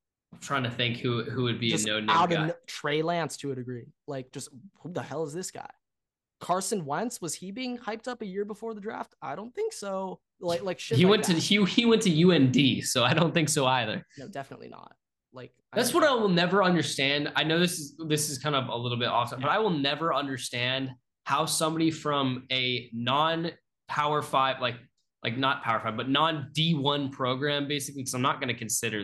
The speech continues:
Speaker 1: like, they're F B S. So,
Speaker 2: Yeah.
Speaker 1: I, I don't understand how you go from that to be like,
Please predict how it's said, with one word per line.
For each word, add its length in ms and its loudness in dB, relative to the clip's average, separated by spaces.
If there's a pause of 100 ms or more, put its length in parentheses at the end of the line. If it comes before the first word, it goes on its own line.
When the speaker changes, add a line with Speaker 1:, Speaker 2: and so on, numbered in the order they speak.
(160)
Speaker 1:
like, 200 -14
they're 140 4
F 220 2
B 140 -4
S. 260 -4
So, 260 0 (600)
Speaker 2:
Yeah. 520 -6 (200)
Speaker 1:
I, 100 2 (200)
I 100 4
don't 160 6
understand 440 4
how 180 2
you 420 4
go 400 6
from 440 0
that 280 0
to 100 -10
be 60 -2
like, 160 -2